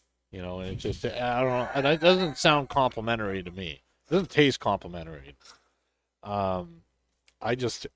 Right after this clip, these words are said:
no, I ju-, I just, gin is just not my bag, you know. Uh, it, di-, now, now, if I look at the drink by itself,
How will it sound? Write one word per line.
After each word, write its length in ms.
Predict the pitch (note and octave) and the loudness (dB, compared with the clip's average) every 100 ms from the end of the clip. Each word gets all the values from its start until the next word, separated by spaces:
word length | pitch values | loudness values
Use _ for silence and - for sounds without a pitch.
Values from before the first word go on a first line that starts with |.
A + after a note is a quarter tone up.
| _ | _
no, 340 | - F2+ C2+ F2+ | -10 -8 -10 -12
I 80 | G#2 | -10
ju-, 200 | G#2+ G#2+ | -6 -4
I 100 | G#2 G2+ | -6 -10
just, 220 | _ - A2 - - - | _ -14 -14 -18 -20 -2
gin 240 | C3+ D3+ | 0 2
is 200 | C3+ - | -2 -4
just 220 | G2+ - | -8 -8
not 220 | A2 G2+ F#2+ | -6 -6 -6
my 140 | F2 | -10
bag, 460 | E2+ D#2 C#2+ B1+ _ _ _ _ _ _ - | -8 -10 -10 -16 _ _ _ _ _ _ -16
you 80 | E2+ | -12
know. 260 | F2 F2+ _ _ _ - - | -12 -14 _ _ _ -20 -10
Uh, 220 | G2 G#2 C#3 | -8 -6 -4
it, 220 | C3+ C3 | -6 -2
di-, 140 | E3+ C#3+ | -4 -2
now, 400 | C#3 B2+ B2 B2+ | -2 2 2 0
now, 360 | C#3+ A2+ A2+ A2 | -4 -2 -2 -6
if 120 | - A2 | -6 -4
I 60 | |
look 200 | A#2 C#3 | -2 -2
at 60 | - | -4
the 60 | A#2+ | -4
drink 300 | B2 B2+ - | -2 -4 -2
by 120 | G#2+ | -4
itself, 480 | F#2+ - D#3 C#3+ | -2 4 4 4